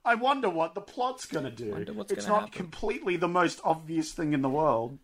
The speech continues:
Speaker 2: Did you like the dance move, uh, which was Turbo and Ozone running up to the two guys screaming and then stopping just before they hit them? <laughs>
Speaker 1: Yeah, what?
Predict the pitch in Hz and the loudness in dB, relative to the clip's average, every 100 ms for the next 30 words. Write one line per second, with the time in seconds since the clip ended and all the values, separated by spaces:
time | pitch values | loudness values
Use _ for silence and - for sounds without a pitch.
0 | _ 156 156 175 160 180 196 208 185 131 | _ -8 -6 0 2 2 0 -6 -2 0
1 | 139 175 - 185 190 185 165 - 143 135 | 0 -2 -4 -4 -2 -4 -4 2 4 4
2 | 143 - 139 - 139 135 147 143 123 123 | 0 -4 -6 0 2 4 4 4 4 4
3 | 123 131 120 117 123 127 123 - 131 117 | 4 2 2 2 4 4 2 0 -6 -6
4 | - 127 123 117 113 - - - 131 131 | -4 0 2 2 0 -4 -6 -8 0 0
5 | 127 143 156 127 117 - - 135 117 135 | 0 -4 -6 -8 -6 -6 0 0 0 -4
6 | 127 131 - 131 120 135 165 - - 202 | -8 -10 -8 -6 -4 -2 -2 -4 -2 4
7 | 320 320 311 - | 6 6 4 0